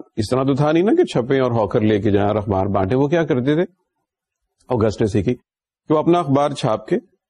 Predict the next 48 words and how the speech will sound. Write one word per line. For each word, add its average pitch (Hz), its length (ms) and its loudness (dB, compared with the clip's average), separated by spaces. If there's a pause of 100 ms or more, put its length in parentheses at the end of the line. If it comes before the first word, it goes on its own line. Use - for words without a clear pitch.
(320)
خود 190 120 2
ہی 220 60 4
دیواروں 151 380 2
پہ 147 80 2
لگا 104 300 2
دیتے 98 300 -2
تھے۔ - 140 -12 (320)
وہ 143 60 2
دیکھتے 151 260 2
تھے 170 140 2
کہ 165 40 2
یہاں 143 220 2
سے 151 140 0
زیادہ 135 300 2
لوگ 120 320 2
گزرتے 95 380 0
ہیں، 101 140 -2
اس 135 120 -2
مارکیٹ 123 460 0
سے، 120 200 0
اس 104 120 -2
بازار 107 360 0
سے 101 160 -2
زیادہ 107 260 2
لوگ 104 280 2
گزرتے 98 360 0
ہیں، 98 80 -2 (260)
تو 131 80 0
وہ 147 260 0
اس 143 120 -2
کی 143 80 -2
دیواروں 117 340 2
پہ 107 100 -2
لگا 92 300 0
دیتے 98 340 -4
تھے - 120 -20 (320)
اور 151 200 0
مختلف 135 440 0
گھروں 117 240 2
کے 117 120 0
باہر 98 240 0
لگا 92 300 0
دیتے 107 280 -2
تھے۔ 143 100 0
اس 143 120 -2
طرح 180 160 2
سے 160 120 2
وہ، 147 200 2